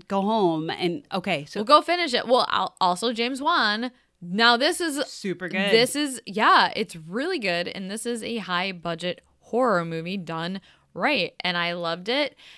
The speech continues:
Speaker 2: And the last movie I'm going to mention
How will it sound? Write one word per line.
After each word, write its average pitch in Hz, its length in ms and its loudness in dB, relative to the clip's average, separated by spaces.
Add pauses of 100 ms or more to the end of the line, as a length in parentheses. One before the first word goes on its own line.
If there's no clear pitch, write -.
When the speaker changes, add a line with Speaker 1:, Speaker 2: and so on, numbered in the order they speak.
(240)
Speaker 2:
And 175 880 -2 (220)
the 175 300 -2 (160)
last 185 400 2
movie 214 440 -2 (200)
I'm 208 200 -4
going 202 260 -4
to 214 100 -6
mention 202 500 -4